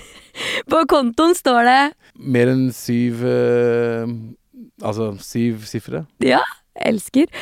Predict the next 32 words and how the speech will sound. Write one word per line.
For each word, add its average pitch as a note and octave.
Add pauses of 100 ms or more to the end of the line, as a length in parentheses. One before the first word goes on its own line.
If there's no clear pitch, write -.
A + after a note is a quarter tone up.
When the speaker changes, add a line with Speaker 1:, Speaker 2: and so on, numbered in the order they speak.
(160)
Speaker 1:
Men C#4+
enda D4+
mer C4+
verdifullt B3
er A3+ (180)
Speaker 2:
Eh, A#2+ (260)
barna G2+
mine. G2+ (220)
Speaker 1:
Ja. F#3 (580)
Jeg -
skal D#4
fortelle C#4+
oftere A#3
hvor A#3
glad G#3+
jeg G#3
er G3
i. G#3+ (420)
Speaker 2:
Eh, A#2 (120)
alle G#2+
som A2
jeg G2+
er G2
glad G2
i. - (920)
Speaker 1:
Og A#3
takke C4
mer G3+
for A3+ (840)
Speaker 2:
Eh, A2
for G#2
penger. F#2+